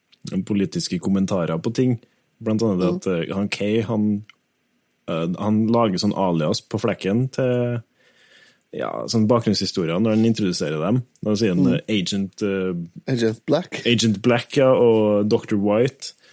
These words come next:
Speaker 1: Og det <laughs> eneste de gjør ut av det i filmen, det er bare det at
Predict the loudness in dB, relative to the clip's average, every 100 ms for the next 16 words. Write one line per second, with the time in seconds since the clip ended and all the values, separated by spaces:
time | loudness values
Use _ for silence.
0 | -6 2 2 4 2 4 4 2 0 2
1 | 2 4 4 4 4 0 0 0 0 0
2 | 0 0 2 2 2 2 2 0 -2 -8